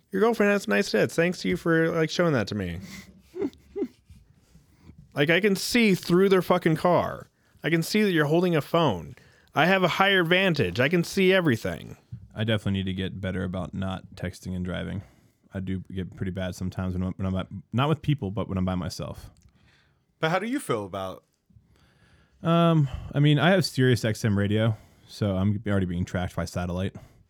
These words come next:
Speaker 3: That's fair.
Speaker 2: You
Speaker 1: Yeah,
Speaker 2: know,
Speaker 1: I mean,
Speaker 2: so
Speaker 1: li-, like
Speaker 2: it's really
Speaker 1: the
Speaker 2: not with my phone too. I mean, if it was, like, proven to make the roads safer,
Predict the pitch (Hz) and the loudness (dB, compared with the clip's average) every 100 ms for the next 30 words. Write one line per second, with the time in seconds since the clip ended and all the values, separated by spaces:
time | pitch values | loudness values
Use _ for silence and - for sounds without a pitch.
0 | _ _ 185 - 147 160 _ - 101 170 | _ _ -12 -10 -10 -12 _ -4 0 2
1 | 107 117 113 110 110 _ _ 123 147 156 | 2 2 0 -2 -6 _ _ -2 0 2
2 | 156 139 131 113 107 73 _ _ - 110 | 2 4 6 6 4 0 _ _ -6 0
3 | 107 - 107 107 - 101 101 - 101 104 | 0 0 0 0 0 0 0 0 0 2
4 | 98 - _ _ _ - 143 156 147 127 | 0 -4 _ _ _ 0 2 4 4 6
5 | 135 113 - 160 185 190 170 151 127 131 | 4 2 0 4 6 6 6 6 6 4
6 | 127 120 107 110 104 - - 80 - | 2 0 2 2 2 -2 -4 -6 -12